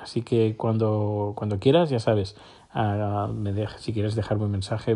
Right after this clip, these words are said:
hacerme una consulta, una pregunta, lo que quieras. Eh, dices que estás en Gotemburgo, así que estás aquí en Suecia. Si un día te pasas por Estocolmo, ya sabes, a lo mejor en primavera bajo, eh, hacer una producción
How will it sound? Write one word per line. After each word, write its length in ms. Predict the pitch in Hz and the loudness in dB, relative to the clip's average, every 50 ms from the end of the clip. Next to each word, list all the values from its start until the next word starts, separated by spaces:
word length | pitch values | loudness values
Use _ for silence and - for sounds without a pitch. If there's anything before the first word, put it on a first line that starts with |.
| 110 107 | 0 0
hacerme 280 | 98 98 - 107 104 | -2 -2 -2 -4 -2
una 140 | 104 101 101 | -4 -4 -4
consulta, 440 | - - 101 98 - 123 117 - 113 | -4 -4 -4 -2 -2 -4 -2 -2 -4
una 140 | 107 107 107 | -4 -2 -2
pregunta, 440 | - 107 117 127 131 127 139 143 - - - - - - 110 113 | -2 0 0 0 2 2 2 2 0 -6 -16 -16 -14 -14 -12 -2
lo 160 | - 127 120 110 | 2 4 4 4
que 160 | - 127 107 | 4 0 4
quieras. 500 | - 143 139 120 104 101 - - - - - - - - - - | 6 6 8 8 6 2 -4 -10 -18 -20 -20 -20 -20 -20 -8 0
Eh, 380 | 135 127 120 117 113 113 117 127 165 - - - - | 4 6 8 8 8 6 6 4 -2 -10 -14 -14 -12
dices 380 | - 160 147 151 143 208 185 - | -4 2 2 4 4 4 2 4
que 100 | - - | 2 0
estás 220 | 135 - - 143 | 2 4 4 4
en 80 | 190 190 | 4 4
Gotemburgo, 520 | 160 139 120 117 110 117 160 185 202 175 | 4 4 4 4 4 4 4 6 6 4
así 200 | 127 104 - 123 113 | 4 4 2 0 -2
que 60 | 113 | -2
estás 240 | 98 - 127 127 139 | -2 0 0 0 0
aquí 160 | 156 151 151 | 0 0 -2
en 80 | 123 - | -2 0
Suecia. 440 | - 147 156 151 - 123 110 113 - - - - - _ | 2 2 2 4 2 0 -2 -2 -4 -12 -20 -20 -20 _
Si 420 | - - - 127 123 123 123 123 | -16 -4 0 2 2 4 4 2
un 140 | 127 127 127 | 2 2 2
día 160 | 127 147 151 | 4 4 4
te 100 | 143 135 | 4 2
pasas 340 | 127 147 135 - - 135 - | 2 0 0 2 0 -2 0
por 220 | - - 139 131 131 | 2 2 4 4 2
Estocolmo, 460 | 113 - 139 131 - 147 160 165 160 | 2 0 0 2 2 2 2 2 0
ya 100 | 143 131 | -2 0
sabes, 380 | - 117 113 107 95 - - - - - - - - - _ _ _ - | 2 2 2 2 0 -4 -8 -16 -20 -20 -20 -20 -20 -20 _ _ _ 2
a 180 | - 120 117 | 6 6 6
lo 180 | 117 117 120 113 | 8 8 6 6
mejor 540 | 113 107 104 101 - - 165 170 170 170 165 | 4 2 0 2 6 8 8 8 8 6 4
en 140 | 139 131 117 | 2 2 2
primavera 680 | - 131 131 131 127 123 117 120 135 151 175 180 180 165 | 4 4 6 6 8 8 8 8 8 6 6 6 6 6
bajo, 840 | 143 135 131 131 - - - 156 156 160 170 170 - - _ _ _ - | 6 6 6 6 4 2 4 4 6 6 4 2 -2 -10 _ _ _ -2
eh, 400 | 151 135 127 120 117 117 113 117 | 0 2 2 4 4 4 2 2
hacer 220 | 110 - - 127 | 2 0 0 2
una 160 | 131 143 139 131 | 2 2 2 4
producción 520 | 147 135 131 120 117 - 135 131 139 | 2 2 2 0 0 2 2 2 2